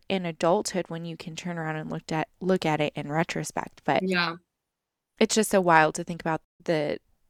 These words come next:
Speaker 1: you know, what you think you know <laughs> versus, like,
Speaker 2: Yeah.
Speaker 1: what's actually happening.
Speaker 2: For sure, yeah.
Speaker 1: Tell me a little bit about, like, teenage you,
Speaker 2: Mm-hmm.
Speaker 1: like,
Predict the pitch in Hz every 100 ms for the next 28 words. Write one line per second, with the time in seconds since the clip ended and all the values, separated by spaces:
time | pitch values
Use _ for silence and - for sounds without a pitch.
0 | - 196 196 196 208 214 277 277 269 262
1 | 240 233 208 254 - - 285 - - -
2 | 220 214 262 - 254 - - 208 202 233
3 | 208 175 175 156 202 - 240 - 254 294
4 | 208 - _ 220 220 - _ _ _ _
5 | _ _ 269 269 311 415 403 285 285 262
6 | 269 - 226 202 202 202 190 175 - _
7 | _ _ _ _ _ _ _ _ - 247
8 | 247 254 214 208 196 185 185 190 - -
9 | 226 196 208 190 175 170